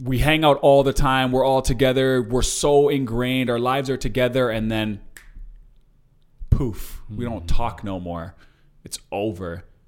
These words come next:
Speaker 1: You have to recalibrate to the new, the new norm, which is, like, go back to being by yourself or whatever the case may be. And I remember in that, in that sadness and in that heartbreak,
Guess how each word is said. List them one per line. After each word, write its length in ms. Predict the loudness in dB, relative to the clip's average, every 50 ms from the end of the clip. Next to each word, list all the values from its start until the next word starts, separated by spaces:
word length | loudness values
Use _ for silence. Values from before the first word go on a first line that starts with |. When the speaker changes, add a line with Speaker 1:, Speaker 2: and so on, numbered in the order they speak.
| _ _ -8
Speaker 1:
You 120 | -4 -4
have 220 | -2 -2 -2 -4 -4
to 80 | -6
recalibrate 1000 | -6 -6 -6 -6 -6 2 6 6 6 6 6 -2 -8 -10 -10 -8 -6 -6 -6 -6 -4
to 120 | -4 -4
the 120 | -4 -4 -8
new, 580 | -8 -6 -6 -6 -6 -6 -6 -6 -6 -8 -10 -12 -16 -18 -20 _ _ _ _ -10
the 100 | -8 -8
new 240 | -6 -4 -4 -4
norm, 460 | -4 -6 -8 -10 -12 -14 -14 -16 -18 -18 -20 -20 -18 -14
which 200 | -12 -12 -10 -10
is, 120 | -12 -10
like, 380 | -8 -8 -8 -10 -10 -14 -16 -14
go 120 | -12 -12
back 300 | -8 -6 -6 -8 -8 -8
to 80 | -12 -12
being 260 | -10 -10 -10 -10 -8
by 140 | -8 -10 -10
yourself 500 | -10 -10 -10 -8 -6 -6 -6 -6 -8 -10
or 180 | -10 -10 -12 -12 -16 -20 -20 -18 -10
whatever 260 | -6 -4 -4 -2 -2
the 80 | -4 -6
case 280 | -4 -4 -4 -4 -6 -6
may 100 | -8 -8
be. 220 | -4 -4 -4 -4
And 80 | -4 -6
I 80 | -6 -6
remember 580 | -6 -6 -6 -8 -6 -6 -4 -6 -6 -8 -10 -16 -20 _ _ _ _ -12
in 180 | -8 -8 -6 -6
that, 420 | -6 -6 -6 -6 -8 -10 -16 _ _ _
in 160 | -12 -10 -8 -6
that 220 | -6 -8 -8 -8
sadness 680 | -8 -6 -4 -4 -4 -4 -4 -6 -8 -10 -8 -8 -8 -8
and 120 | -8 -8
in 160 | -8 -8 -8 -6
that 160 | -8 -8 -8
heartbreak, 640 | -6 -4 -4 -4 -2 -4 -4 -4 -4 -6 -8 -12